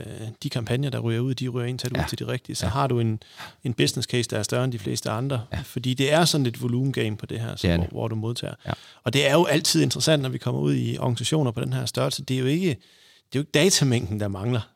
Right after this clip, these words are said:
Speaker 1: Modsat hvis man er
Speaker 2: Mm.
Speaker 1: født, øh, et andet sted, måske online,
Speaker 2: Mm.
Speaker 1: så er det, så er det et andet behov. Så, så det er den der, øh, mængde af data kan faktisk være den største udfordring.
Speaker 2: Ja.
Speaker 1: Og, øh, og ikke,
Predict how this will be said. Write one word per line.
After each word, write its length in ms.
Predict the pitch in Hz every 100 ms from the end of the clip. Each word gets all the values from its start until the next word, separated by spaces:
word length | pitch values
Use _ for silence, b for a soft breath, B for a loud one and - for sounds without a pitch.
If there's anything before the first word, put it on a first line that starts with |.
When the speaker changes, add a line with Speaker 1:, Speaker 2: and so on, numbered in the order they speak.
| _
Speaker 1:
Modsat 340 | 131 143 123 113
hvis 160 | 113
man 120 | 123
er 40 | 120
Speaker 2:
Mm. 80 | 147
Speaker 1:
født, 280 | 143 117
øh, 260 | 117 113 110
et 180 | 120 123
andet 200 | 123 139
sted, 240 | 135 131
måske 300 | 123 120 135
online, 320 | 127 156 127 - -
Speaker 2:
Mm. 160 | 90 76 B B -
Speaker 1:
så 160 | -
er 140 | 127 120
det, 320 | 110 110 -
så 120 | 151
er 40 |
det 80 | 123
et 80 | 113
andet 300 | 131 180 151
behov. 360 | - 107 120 131
Så, 160 | 135
så 120 | -
det 120 | 143 147
er 40 | 156
den 120 | 160
der, 320 | 151 143 127 117
øh, 300 | 113 107 101 _ _ _ _ _
mængde 360 | 147 208 180 135
af 100 | 127
data 300 | 139 160 139
kan 80 | 117
faktisk 260 | 151 -
være 80 | 131
den 60 | 120
største 300 | 165 160 180
udfordring. 340 | - - _ -
Speaker 2:
Ja. 80 | - _ _ _ _ _ _
Speaker 1:
Og, 380 | 135 131 123 120
øh, 280 | 113 117 127
og 180 | - 135
ikke, 260 | 170 196